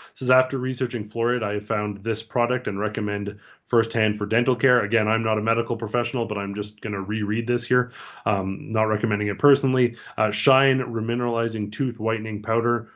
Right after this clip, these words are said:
with, uh, hydroxyapatite by Aura Wellness. Excuse my pronunciation there. Fraser McBurney once again chips in with five dollars in all caps, as always. "This Sunday, we celebrate the three-year anniversary of our Hamilton Freedom Movement.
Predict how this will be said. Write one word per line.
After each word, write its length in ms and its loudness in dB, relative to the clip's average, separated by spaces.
with, 360 -4
uh, 260 0
hydroxyapatite 2500 0
by 280 4
Aura 280 6
Wellness. 540 0
Excuse 400 -4
my 140 4
pronunciation 640 -6
there. 180 -8
Fraser 320 4
McBurney 580 0
once 220 -4
again 160 -6
chips 240 -6
in 100 -6
with 140 -8
five 320 2
dollars 400 2
in 100 -6
all 280 0
caps, 400 -4
as 180 -2
always. 520 4
"This 220 2
Sunday, 240 6
we 120 2
celebrate 460 0
the 80 -4
three-year 480 2
anniversary 460 0
of 100 -2
our 80 -2
Hamilton 420 -2
Freedom 320 2
Movement. 300 2